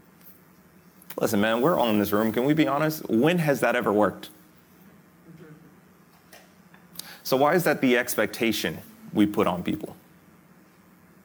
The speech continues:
Right? We wait for "I'm sorries." We wait until someone reaches out to us to say those three words, knowing that it doesn't work for us.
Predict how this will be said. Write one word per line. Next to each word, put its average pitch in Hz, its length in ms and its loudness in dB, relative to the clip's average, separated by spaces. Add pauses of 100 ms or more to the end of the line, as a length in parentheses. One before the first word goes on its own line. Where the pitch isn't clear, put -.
(380)
Right? 104 300 0 (2000)
We 123 200 6
wait 147 380 4
for 120 240 2
"I'm 120 220 0
sorries." 110 440 2
We 120 180 4
wait 113 540 2
until 110 360 0
someone 110 280 0
reaches 107 360 0
out 101 180 0
to 101 140 0
us 98 160 0
to 90 60 -4
say 113 200 0
those 107 240 0
three 107 200 4
words, 95 520 2 (400)
knowing 110 720 2 (920)
that 107 140 0
it 104 140 4
doesn't 110 340 2
work 95 240 -2
for 80 200 -4
us. - 260 -8